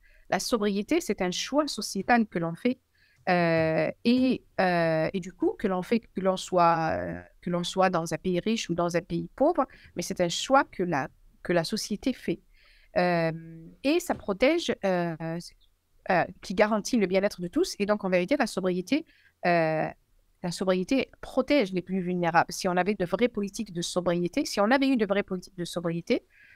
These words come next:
euh, on n'aurait pas de précarité énergétique ou de précarité des mobilités. Ça n'aurait pas existé. Euh, et après, le dernier pilier, euh, c'est, euh, toutes ces politiques-là, euh, quelles que soient les mesures que l'on propose,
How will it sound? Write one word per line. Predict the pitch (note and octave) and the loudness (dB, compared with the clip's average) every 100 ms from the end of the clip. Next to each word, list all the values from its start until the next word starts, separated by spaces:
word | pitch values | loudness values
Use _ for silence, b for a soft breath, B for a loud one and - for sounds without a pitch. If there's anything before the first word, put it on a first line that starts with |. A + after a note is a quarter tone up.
| - | -4
euh, | F3 E3+ D#3+ | 0 2 0
on | F#3+ | 0
n'aurait | F#3 F#3 | 0 2
pas | B3 | 2
de | G#3+ | 0
précarité | E3+ F#3+ F3 F3 F3 | -2 -4 -2 -2 0
énergétique | F3 F3 D#3+ E3 A3+ A3 | 0 0 -4 -2 -2 -2
ou | |
de | F#3+ | -6
précarité | F3+ F#3 E3+ F3 F3 | -6 -4 -2 -2 -2
des | F3+ | -4
mobilités. | F3 F3 - E3+ | -4 -6 -6 -8
Ça | - | -4
n'aurait | F3 F3+ | -4 0
pas | G#3+ | 2
existé. | G#3 F3+ - - - _ b b b b b b | 0 -2 -10 -14 -16 _ b b b b b b
Euh, | F#3 F3+ F3 E3+ E3+ F#3 - | 2 2 0 -2 -6 -8 0
et | A#3 | 2
après, | G3 - G#4 A#4+ | 2 0 -2 -2
le | F3+ | -2
dernier | F#3 C#4 C4 | 2 4 2
pilier, | - G3 F3 C4+ B4+ _ _ _ _ | 0 -6 -2 -2 -2 _ _ _ _
euh, | F#3+ F#3 F3 E3+ E3 D#3+ E3 E3+ - | 2 4 4 0 -4 -4 -6 -8 -10
c'est, | - B3+ C#4 E4 - - | -6 0 2 2 0 0
euh, | F#3 F3 E3 - _ _ _ - | 2 2 0 -6 _ _ _ -6
toutes | C#4+ | -4
ces | - | -2
politiques-là, | - G#3+ - - - G3+ - b b b | -2 -2 -4 -8 0 2 2 b b b
euh, | F#3 F3 E3 | 2 2 0
quelles | A#3+ | -4
que | - | -2
soient | C4 | 0
les | A3 | 2
mesures | G3 G3 A3 | 0 -2 -4
que | - | -2
l'on | F3+ | -2
propose, | F3 F3+ A#3 E4+ | -2 -4 -2 -2